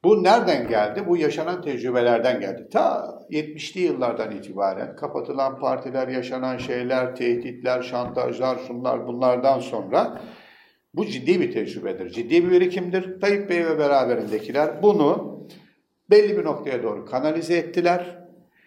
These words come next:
Sistemde, e, belki Türkiye'nin böyle olması gerekiyordu. Sistemde, e, buna uygun hale geldi. Şimdi bakış açısına göre liralarda kazançlı, kuruşlarda zararlı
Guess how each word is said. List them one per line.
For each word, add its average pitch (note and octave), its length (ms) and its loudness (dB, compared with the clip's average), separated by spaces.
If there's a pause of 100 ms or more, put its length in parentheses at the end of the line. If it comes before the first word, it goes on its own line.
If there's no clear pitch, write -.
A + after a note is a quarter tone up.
(120)
Sistemde, F#3+ 1160 0
e, C3 380 -2
belki F#3 340 4
Türkiye'nin F3+ 580 -2
böyle F3+ 200 8
olması D#3 380 2
gerekiyordu. G2+ 920 -6
Sistemde, F#3 840 -2
e, D3 220 0
buna E3+ 140 -4
uygun C#3+ 320 0
hale A#2+ 280 2
geldi. F#3 680 4 (680)
Şimdi G3+ 720 2 (2000)
bakış F#3 440 -2
açısına E3 420 0
göre G#2 380 -2 (360)
liralarda E3+ 600 6
kazançlı, C#3+ 720 -2
kuruşlarda A#2 600 -4
zararlı C#3 840 2